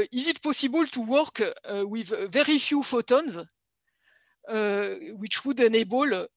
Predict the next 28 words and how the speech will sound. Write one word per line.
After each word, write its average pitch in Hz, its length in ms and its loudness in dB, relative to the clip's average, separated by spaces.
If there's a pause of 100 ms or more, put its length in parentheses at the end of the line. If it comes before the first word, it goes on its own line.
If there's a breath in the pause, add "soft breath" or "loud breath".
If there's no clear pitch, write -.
uh, 196 360 -2 (120)
precision 233 460 0
spectroscopy 220 920 -4
on 196 140 -8
a 190 120 -8
very, 208 460 -4
uh, 180 160 -6
dilute 202 420 -10
molecule. 190 440 -12 (500 loud breath)
And 233 80 -4
so 311 80 2
we 294 160 2
made 302 180 2
a 262 60 6
very, 285 520 4
uh, 208 480 0
a 214 40 0
very 262 220 4
simple 277 420 0
experiment 233 640 0
where 226 140 4
we 220 100 -4
still 294 280 0
have 294 200 6
our 202 240 2
dual 233 240 -4
comb 226 200 -6
system. 302 560 -4